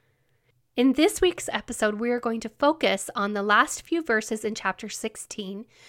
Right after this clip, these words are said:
verses thirty-three through thirty-nine, and then the first three verses in chapter seventeen. And the more I ponder upon the sacrifices and the experiences of Lehi and his followers, the more compassion my heart has for them.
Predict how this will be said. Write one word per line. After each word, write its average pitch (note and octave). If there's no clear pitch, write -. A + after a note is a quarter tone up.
verses A3
thirty-three B3+
through A3
thirty-nine, G3
and A#3
then A#3+
the A3
first B3
three C4
verses G#3
in G3+
chapter G#3
seventeen. F#3+
And A#3+
the B3+
more D4+
I G#4+
ponder D4
upon G#3+
the G#3+
sacrifices A3
and G3+
the G3
experiences G3
of G#3
Lehi A3
and G#3
his G#3
followers, F3+
the B3
more A#3
compassion A#3
my G3
heart G#3
has F#3
for F3+
them. E3+